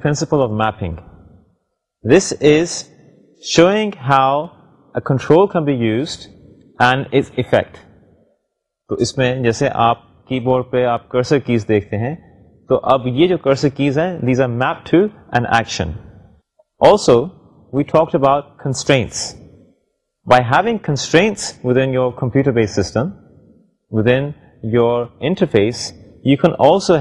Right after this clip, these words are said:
help the user to develop better mental models. And lastly, feedback. By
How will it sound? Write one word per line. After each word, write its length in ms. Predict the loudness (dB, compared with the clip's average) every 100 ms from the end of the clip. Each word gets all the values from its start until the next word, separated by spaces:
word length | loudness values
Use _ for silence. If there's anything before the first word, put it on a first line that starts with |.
| 2
help 260 | -2 -2 -4 -2
the 80 | -2 -4 0 2
user 220 | 2 0
to 120 | -2 -2
develop 340 | 2 2 0 -6 _ -12 -2 2
better 280 | 2 4 2 2
mental 260 | -4 -4 -4
models. 340 | -2 -4 -10 -14 -20 -20 _ _ _ _ _ _ _ _ _ _ _ _ _ _ _ _ _ _ _ _ _ _ _ _ _ _ _ -2
And 360 | 0 0 -2 -2
lastly, 320 | -2 -2 -2
feedback. 540 | 0 -2 0 -2 -2 -10 -20 -20 _ _ _ _ _ _ -6
By 80 | 0